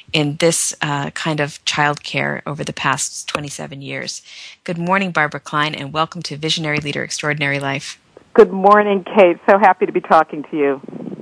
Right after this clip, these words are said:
Speaker 1: Well, I'm very glad you are. And, you know, I, I remember the first time I heard the name of your company, White House Nannies, and I, I, you immediately get an image in your mind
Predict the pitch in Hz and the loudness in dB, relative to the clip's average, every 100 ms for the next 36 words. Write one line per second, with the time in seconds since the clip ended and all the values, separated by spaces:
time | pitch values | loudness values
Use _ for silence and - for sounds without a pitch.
0 | - - - - - - - 170 165 170 | -14 -10 -8 -8 -12 -4 2 4 2 -2
1 | 277 311 247 180 170 165 - 156 151 143 | -4 -4 0 0 0 -4 -6 -2 0 -2
2 | - 156 156 - 170 165 139 - - 165 | -4 -8 -10 -12 -4 -2 -2 -2 -4 -4
3 | 160 _ _ 180 185 185 214 247 196 160 | -6 _ _ -10 -8 -4 -2 -2 -2 -4
4 | 180 170 - 156 151 151 - 170 175 170 | -6 -6 -4 -4 -4 -6 -6 -2 0 -2
5 | 151 151 156 151 156 - 151 - 147 143 | -4 -4 -6 -6 -8 -4 -4 -2 -2 0
6 | 147 165 151 147 - 143 147 139 143 - | -2 -2 -4 -4 -6 -4 -4 -6 -8 -8
7 | 151 151 - 135 151 170 165 202 214 170 | -8 -8 -6 -4 -4 -4 -2 -2 0 -2
8 | 165 156 151 160 160 156 151 147 147 147 | -2 -4 -6 -10 -10 -8 -10 -6 -6 -6